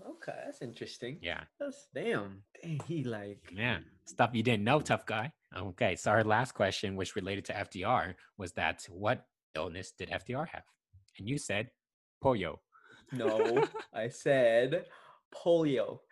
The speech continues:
Speaker 2: So he did have polio, and he got that at the age of thirty-nine. And you were kind of correct where he was really sick, and Eleanor actually kinda helped go into meetings, and she would relay information in quotation marks, because some people actually say that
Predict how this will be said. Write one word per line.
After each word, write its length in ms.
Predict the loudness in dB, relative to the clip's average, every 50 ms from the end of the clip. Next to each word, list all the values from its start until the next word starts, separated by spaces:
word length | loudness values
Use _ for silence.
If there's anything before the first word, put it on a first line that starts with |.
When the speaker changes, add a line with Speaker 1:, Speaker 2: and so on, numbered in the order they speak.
| -20 -14 -8
Speaker 2:
So 140 | -4 -4
he 140 | -2 -2 -2
did 200 | 0 2 2 2 4
have 240 | 4 4 4 2 0 0
polio, 500 | 2 2 2 2 0 -2 -4 -4 -6 -8 -12 -20 -12 -6
and 120 | -4 -2
he 80 | 0 0
got 220 | 2 2 2 4 4
that 160 | 2 2 2
at 120 | 0 -4
the 100 | -4 -6 -4 -2
age 360 | 0 0 0 0 -2 -6 -12 _ -6
of 160 | -6 -6 -6 -8 _ _ -4
thirty-nine. 640 | -2 -2 -2 -4 -6 -6 -6 -6 -6 -8 -10 -12 -16 _ _ _ _ _ _ _ _ -6
And 100 | -2 2
you 60 | 4 4
were 100 | 4 4
kind 200 | 4 2 2 2
of 60 | 2
correct 400 | 4 4 4 4 4 0 -12 -12 -4
where 300 | 0 4 6 6 6 4
he 260 | 2 -2 -2 0 0
was 200 | 0 -2 -2 -2
really 180 | 0 2 2 0
sick, 380 | 0 -2 0 0 0 0 -2 -8
and 120 | -10 -8 -6
Eleanor 320 | -6 -4 -2 -2 -2 -2 -2
actually 260 | -2 -2 -2 -4 -6
kinda 220 | -4 -4 -2 -2 0
helped 280 | 0 0 0 0 -2
go 200 | -4 -2 -2 -2
into 180 | -2 -4 -6 -8
meetings, 460 | -6 -4 -4 -2 -2 -4 -6 -8 -10 _ -20 -12 -8
and 140 | -8 -6 -6
she 120 | -4 -4
would 200 | -2 -2 -2 -4 -6 _ _ _ -6
relay 480 | -2 -2 0 0 2 2 2 2 2 0
information 760 | -2 -4 -8 -8 -6 -4 -4 -4 -4 -4 -2 -2 -2 -4 -4 -6
in 100 | -10 -10
quotation 480 | -8 -8 -8 -6 -6 -8 -8 -8 -8 -6
marks, 360 | -6 -6 -6 -8 -10 -20 -20 _ -20 -20 -20 _ _
because 640 | -8 -6 -2 0 2 2 2 0 -2 -4 -10 -14 -18 _
some 280 | -4 -2 0 0 0
people 280 | 0 -2 -2 0 0 0
actually 240 | 0 -2 -2 -6 -6
say 220 | -6 -6 -6 -4
that 200 | -2 -2 -2